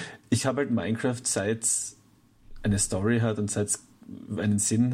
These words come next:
im Spiel gibt, hab ich's nicht mehr gespielt. Also ich weiß nicht, wie Minecraft jetzt ist.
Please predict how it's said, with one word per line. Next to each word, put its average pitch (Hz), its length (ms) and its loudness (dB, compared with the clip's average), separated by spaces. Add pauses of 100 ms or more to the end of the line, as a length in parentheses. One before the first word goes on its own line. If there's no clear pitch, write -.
(100)
im 110 140 2
Spiel 117 340 2
gibt, 117 320 0
hab 110 160 2
ich's - 200 -2
nicht 104 200 -2
mehr 92 100 -4
gespielt. 117 380 0
Also 101 160 -2
ich 104 120 -4
weiß 104 160 0
nicht, 110 140 0
wie 107 60 0
Minecraft 98 440 -2
jetzt - 220 -4
ist. - 320 -4